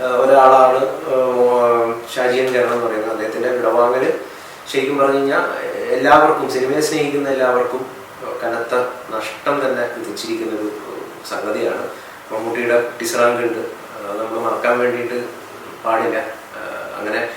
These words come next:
ഏറ്റവും ഒടുവിൽ യുവാക്കൾക്കൊപ്പം ചില സിനിമകൾ അദ്ദേഹം, ഏഹ്,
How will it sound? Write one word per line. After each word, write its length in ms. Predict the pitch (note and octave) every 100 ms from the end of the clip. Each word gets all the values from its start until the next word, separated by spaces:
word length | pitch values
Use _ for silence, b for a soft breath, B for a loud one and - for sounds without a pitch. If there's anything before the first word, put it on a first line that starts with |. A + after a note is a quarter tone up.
| B B
ഏറ്റവും 240 | A2+ C3 C3
ഒടുവിൽ 260 | C3 C3 C3 C3 C3 B2 A#2 A#2
യുവാക്കൾക്കൊപ്പം 880 | A#2 B2 C3 - D3+ C#3+ C3 B2 B2+ - - -
ചില 200 | B2 A#2+ A#2
സിനിമകൾ 300 | A#2 A#2 A#2 A2+
അദ്ദേഹം, 260 | A2+ A2+ A2 - - -
ഏഹ്, 420 | - - - -